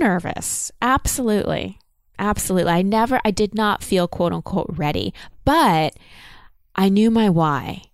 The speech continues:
I, I felt a big enough call to share what I was learning with other people and help people. And that's what got me over the nervousness. Thank you for asking that.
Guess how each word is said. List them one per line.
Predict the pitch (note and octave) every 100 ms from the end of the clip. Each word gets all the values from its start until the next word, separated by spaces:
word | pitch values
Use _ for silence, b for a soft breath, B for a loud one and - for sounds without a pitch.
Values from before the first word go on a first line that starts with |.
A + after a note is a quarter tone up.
| _ _ _ _ -
I, | F3+ F3 F3 F3 -
I | F3
felt | F3+ - G#3 A3
a | F3
big | D#3 F#3
enough | F#3+ F#3 F3+
call | - - E3 D#3 D#3+
to | D#3 - D#3
share | D3+ - E3+ E3+
what | F3
I | E3
was | D#3+ D#3+
learning | - D3 D3+ D3+
with | D3 -
other | D#3+
people | D#3 E3 - C#3+ D3
and | - D3+
help | C#3 D3 -
people. | - - - - B B B B B
And | - E3 D#3+
that's | D#3 F3 F3+ - -
what | F3+ E3 -
got | - D#3
me | D#3+ D#3
over | D3 D3
the | C#3+
nervousness. | C3+ B2+ - B2+ - - - _ _ -
Thank | C#4+ D#4
you |
for | -
asking | D#3+ F#3+ - D3
that. | B2+